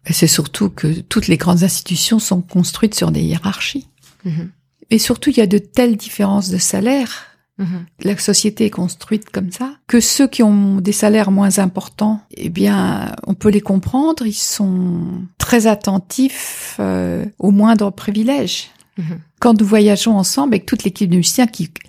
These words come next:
Speaker 1: certains sont des grands solistes, euh, avec des très hauts postes, on voyage tous en seconde et on va tous dans les hôtels deux étoiles. Et du moment que je suis avec eux, il y a aucun problème.
Speaker 2: Mhm.
Speaker 1: Ils sont,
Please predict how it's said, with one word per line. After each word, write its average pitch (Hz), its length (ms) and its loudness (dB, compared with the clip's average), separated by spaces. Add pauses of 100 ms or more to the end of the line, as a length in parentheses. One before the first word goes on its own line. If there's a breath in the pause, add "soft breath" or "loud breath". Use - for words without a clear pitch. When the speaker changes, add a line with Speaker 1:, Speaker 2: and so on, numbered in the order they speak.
(180 loud breath)
Speaker 1:
certains - 400 -4
sont - 200 -2
des 120 140 -6
grands 202 280 0
solistes, 196 680 0
euh, 170 300 -6 (380)
avec 165 180 -2
des 156 140 -4
très - 200 -4
hauts 175 80 -4
postes, - 380 -2 (440 loud breath)
on 175 60 2
voyage 175 420 0
tous - 240 -2
en 170 140 -2
seconde 220 460 0 (260)
et - 100 0
on 160 80 4
va 156 140 0
tous - 340 -4
dans 170 140 2
les 170 220 0
hôtels 185 640 -2
deux 180 240 0
étoiles. 233 420 -4 (260 soft breath)
Et 208 420 4
du 220 120 6
moment 233 240 6
que 226 80 -6
je - 40 -4
suis 226 100 -4
avec 196 280 -6
eux, 269 60 0
il 233 60 0
y 220 60 -4
a - 80 -10 (160)
aucun 294 420 -2
problème. 262 520 -6 (320)
Speaker 2:
Mhm. 175 260 -8 (680)
Speaker 1:
Ils 185 120 -2
sont, - 180 0